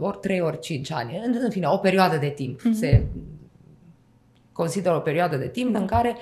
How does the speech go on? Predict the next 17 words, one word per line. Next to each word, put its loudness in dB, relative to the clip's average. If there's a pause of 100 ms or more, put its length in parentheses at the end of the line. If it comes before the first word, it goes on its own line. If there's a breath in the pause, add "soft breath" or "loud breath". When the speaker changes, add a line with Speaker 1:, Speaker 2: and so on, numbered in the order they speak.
(160 loud breath)
Speaker 1:
nu 2
se 0
plătesc -4
aceste -6
taxe. -6
Speaker 2:
Au 0
transparentizat -4
lucrurile, -6
presupun. -12 (240)
Speaker 1:
Nu 6
s-au 10
mai 8
întors 4
să 2
lucreze 4
la 6
negru. -2